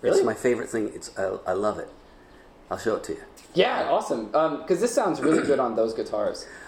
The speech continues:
Speaker 1: And it, it, mi-,
Speaker 2: Oh.
Speaker 1: mine has, like, it has the nylon strings.
Speaker 2: Oh.
Speaker 1: And for some reason, I, I, I basically, I went to, I went to, uh, Qinghai, like,
Speaker 2: Wow.
Speaker 1: seven years ago or something,
Speaker 2: Uh-huh.
Speaker 1: no, six years ago, and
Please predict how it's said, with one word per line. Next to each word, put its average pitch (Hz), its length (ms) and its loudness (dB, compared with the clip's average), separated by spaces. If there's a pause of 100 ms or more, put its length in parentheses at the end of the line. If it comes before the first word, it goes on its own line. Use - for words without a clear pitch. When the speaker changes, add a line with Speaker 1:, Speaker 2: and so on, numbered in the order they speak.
Speaker 1:
And 151 120 2
it, 170 180 2
it, - 40 -2
mi-, 147 80 4
Speaker 2:
Oh. 202 320 4
Speaker 1:
mine 240 200 0
has, 240 160 0
like, 170 120 2 (140)
it 156 140 4
has 180 140 2
the 151 60 2
nylon 143 400 2
strings. 160 640 -6
Speaker 2:
Oh. 139 580 2
Speaker 1:
And 143 300 0
for 151 280 0
some 160 220 2
reason, 113 440 -4
I, 123 40 6
I, 123 400 2
I 131 40 2
basically, 180 360 4
I 147 40 6
went 165 220 2
to, 147 260 2
I 131 60 4
went 165 220 2
to, 131 240 4
uh, 113 140 6
Qinghai, 135 600 -4
like, 98 280 -6 (840)
Speaker 2:
Wow. 175 460 4
Speaker 1:
seven 156 460 0
years 156 220 4
ago 180 260 2
or 190 100 0
something, 196 260 0
Speaker 2:
Uh-huh. 110 280 2
Speaker 1:
no, - 40 -8
six - 280 -4
years 190 180 0
ago, 208 340 4
and 123 340 -2